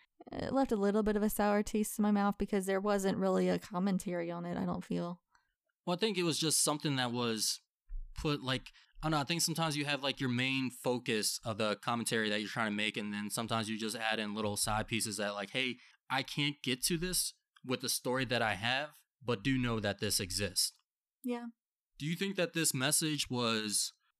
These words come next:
Speaker 2: portrayed well? Do you think that it was depicted well?
Speaker 1: I think it does give a good idea of, you know, like, stimulation, desensitization, and just the control that media has over us and screens. And I think,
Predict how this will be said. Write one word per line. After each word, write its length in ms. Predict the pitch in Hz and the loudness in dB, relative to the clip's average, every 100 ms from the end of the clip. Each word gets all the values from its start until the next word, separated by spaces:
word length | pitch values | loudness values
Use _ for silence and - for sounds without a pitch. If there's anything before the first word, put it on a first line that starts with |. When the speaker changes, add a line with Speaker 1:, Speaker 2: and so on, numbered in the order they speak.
| _ | _
Speaker 2:
portrayed 400 | 139 120 127 123 | -4 0 0 2
well? 280 | 107 127 143 _ - | 2 0 -2 _ -8
Do 40 | |
you 80 | 113 | -4
think 200 | 120 110 | -2 -2
that 120 | 110 | 0
it 40 | 110 | 0
was 160 | 104 | -2
depicted 420 | - 135 120 - 123 | -4 -6 -6 -6 -6
well? 280 | 135 139 - _ _ _ _ _ | -4 -4 -8 _ _ _ _ _
Speaker 1:
I 60 | 311 | -2
think 240 | 311 523 | 2 2
it 160 | 466 277 | 2 2
does 640 | 240 233 247 226 208 - - - - 208 | 4 4 4 2 0 -2 -4 -8 -10 -10
give 420 | - 233 226 214 220 _ _ _ _ _ | 2 4 4 2 -2 _ _ _ _ _
a 100 | 220 | 0
good 220 | - 214 | 2 2
idea 560 | 196 196 185 190 180 - | 4 4 2 4 4 2
of, 80 | 190 | 2
you 80 | |
know, 60 | 190 | 0
like, 120 | 185 | 0
stimulation, 720 | - - 262 262 226 214 220 | -2 0 2 4 4 4 2
desensitization, 680 | 208 202 202 202 190 190 190 | 2 2 2 2 0 0 0
and 180 | 185 190 | 0 2
just 320 | 196 - - | 2 0 -8
the 200 | 214 208 | -2 0
control 580 | 190 190 185 208 185 220 | 2 0 0 0 2 0
that 240 | 180 160 - | 0 0 2
media 560 | 185 180 170 170 175 - | 0 2 2 2 0 0
has 360 | 180 190 185 - - | 2 2 0 -6 -2
over 340 | 190 190 185 | 0 2 2
us 240 | 170 175 - | 4 2 0
and 220 | 180 180 | -2 -2
screens. 560 | - - 190 180 180 | -4 -4 -4 0 0
And 100 | - | 0
I 100 | 175 | 0
think, 380 | 180 190 180 - | 0 -2 -2 -6